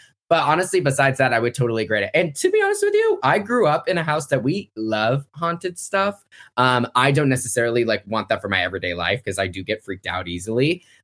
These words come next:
Um, but, like, we, we used to go on, like, ghost tours growing up, and we would watch, like, celebrity ghost stories on T V and, like, all this other stuff. Um, so I wouldn't mind staying in a haunted castle as long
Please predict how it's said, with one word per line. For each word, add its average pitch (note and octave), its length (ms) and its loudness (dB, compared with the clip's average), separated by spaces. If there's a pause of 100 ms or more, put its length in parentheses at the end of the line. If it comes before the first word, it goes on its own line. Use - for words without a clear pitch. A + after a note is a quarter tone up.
Um, A2 500 0
but, G3 380 4
like, C#3 240 4
we, E3 400 2
we E3+ 120 0
used A#3+ 260 0
to F#3 80 2
go D#3 120 2
on, D3+ 100 2
like, A2+ 160 0
ghost A2+ 340 0
tours D3 380 0
growing C#3+ 420 2
up, C3 340 2
and A#2 120 2
we B2 100 2
would B2 160 0
watch, A#2 300 -2
like, G#2 120 0
celebrity F#2+ 460 -6
ghost C3+ 240 2
stories B2+ 420 0
on F2+ 180 -6
T F#2 220 -8
V C#3+ 380 2
and, A#2+ 80 2
like, G2 160 -2
all G#2+ 120 -2
this G#2 180 -4
other G#2 200 -4
stuff. D3 380 -2 (320)
Um, B2 500 2
so D#3 200 2
I F3+ 160 2
wouldn't B4 240 2
mind B3+ 200 2
staying F3+ 220 -2
in C#3+ 80 2
a C3 60 2
haunted C#3 320 0
castle A#2 420 0
as C3+ 240 2
long F#3+ 480 2